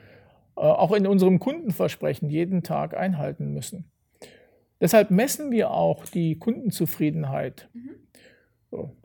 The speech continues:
Speaker 1: eigentlich jährlich. Äh, wir, wir haben, ähm, ja, wir befragen die Kunden, „Wie bist denn du mit uns zufrieden?
Speaker 2: Mhm.
Speaker 1: Ähm, und was, was, was können wir besser machen?“ Und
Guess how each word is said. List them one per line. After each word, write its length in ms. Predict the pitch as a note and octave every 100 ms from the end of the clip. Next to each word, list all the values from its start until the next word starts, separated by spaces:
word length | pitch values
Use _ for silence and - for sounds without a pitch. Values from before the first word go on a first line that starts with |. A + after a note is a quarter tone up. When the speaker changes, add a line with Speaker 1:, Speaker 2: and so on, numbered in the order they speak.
| -
Speaker 1:
eigentlich 460 | E3+ G#3 G#3+ F#3
jährlich. 640 | E3+ F#3+ D#3+ - - - _
Äh, 320 | - C#3+ C#3+ C#3+
wir, 360 | D#3+ D#3+ - -
wir 380 | D#3+ D#3+ - - -
haben, 340 | - D#3 D#3+ D#3
ähm, 340 | D#2+ D#2 E3 - _ - - - _ -
ja, 260 | - -
wir 120 | D#3 D#3
befragen 420 | D#3 - E3+ F#3+
die 100 | F#3
Kunden, 320 | - G3+ G3+
„Wie 80 | F#3+
bist 240 | F#3 G3
denn 80 | G3+
du 140 | G3
mit 160 | G3 G3
uns 260 | G3+ F#3+ -
zufrieden? 680 | G3+ A#3 C#4 D4+ D#4+ C#4+ _ _
Speaker 2:
Mhm. 160 | A#3+ A#3
Speaker 1:
Ähm, 500 | A#3+ F3+ F#3 F3+ F3+
und 400 | - F#3 F3+ F3+
was, 240 | F3+ -
was, 160 | F#3 -
was 220 | F3+ -
können 180 | F3+ F#3+
wir 120 | F3+
besser 280 | E3+ G3 A3
machen?“ 460 | A3 A3+ A#3 A#3+ - _ - - - - - _
Und 300 | - G3 F#3+